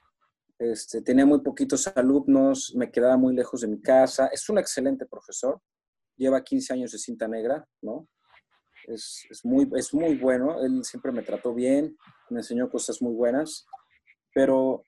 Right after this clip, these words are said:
él tenía mucha inestabilidad en su vida en ese momento, ¿no? No tenía un dojo, no tenía dónde vivir, a veces cancelaba clases, no tenía muchos alumnos. Yo llegaba a entrenar y no había nadie más que él, y solo luchaba con él, y solo entrenaba con él,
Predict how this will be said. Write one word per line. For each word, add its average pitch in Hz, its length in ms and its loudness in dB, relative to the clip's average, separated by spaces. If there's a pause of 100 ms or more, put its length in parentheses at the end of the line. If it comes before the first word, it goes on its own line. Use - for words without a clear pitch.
(360)
él 156 120 -2
tenía 170 240 -2
mucha 165 320 -4
inestabilidad 127 680 -2
en 135 80 0
su 127 220 -8
vida 123 280 -2
en 113 160 -8
ese 117 180 -10
momento, 110 400 -8
¿no? 113 180 -8 (320)
No 156 160 2
tenía 135 240 6
un 120 160 -2
dojo, 139 600 4
no 131 180 -4
tenía 127 280 -6
dónde 113 260 -10
vivir, 127 440 -2
a 127 60 4
veces 117 260 -6
cancelaba 107 640 -8
clases, 131 720 -4 (540)
no 143 120 -6
tenía 135 200 -4
muchos 131 340 -6
alumnos. 127 800 -10 (260)
Yo 143 80 -4
llegaba 147 320 0
a 147 40 -2
entrenar 135 380 -6
y 135 60 -6
no 131 140 -6
había 135 140 -4
nadie 131 180 -4
más 113 180 -12
que 123 300 -8
él, 135 60 -4
y 127 60 -8
solo 127 560 -12 (140)
luchaba 120 320 -6
con 104 180 -10
él, 127 200 -4
y - 20 -10
solo 117 220 -10
entrenaba 110 320 -8
con 107 180 -10
él, 127 220 -8